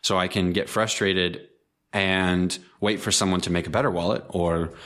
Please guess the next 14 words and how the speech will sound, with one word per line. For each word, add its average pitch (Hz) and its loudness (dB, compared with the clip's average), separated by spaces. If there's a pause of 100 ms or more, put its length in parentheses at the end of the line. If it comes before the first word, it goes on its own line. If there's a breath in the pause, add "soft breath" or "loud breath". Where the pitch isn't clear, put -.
(200 loud breath)
you 90 0
know, 90 0
go 92 -2
wallet 101 0
shopping 95 0
to 85 -4
find 85 0
someone 85 0
else 85 0
who's 82 -2
maybe 85 0
already 85 0
made 107 0
one, 90 0